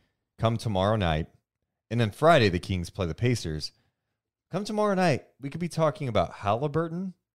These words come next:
Sabonis, and Fox being on the All-Star team.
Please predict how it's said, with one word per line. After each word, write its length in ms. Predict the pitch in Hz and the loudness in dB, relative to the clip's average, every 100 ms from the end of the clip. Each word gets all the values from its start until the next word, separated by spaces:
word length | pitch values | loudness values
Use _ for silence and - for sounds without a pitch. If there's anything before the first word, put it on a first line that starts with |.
| _ _ _ _ _ | _ _ _ _ _
Sabonis, 680 | - 120 110 107 110 113 - | -6 -2 2 2 2 -2 -2
and 180 | 98 90 | -6 -6
Fox 520 | - 101 95 101 - | -2 0 0 -2 -10
being 400 | 73 71 87 87 | -16 -8 -4 -4
on 160 | 82 82 | -4 -6
the 100 | 76 | -6
All-Star 400 | 69 - 71 67 | -6 -8 -12 -12
team. 300 | - 69 | -14 -16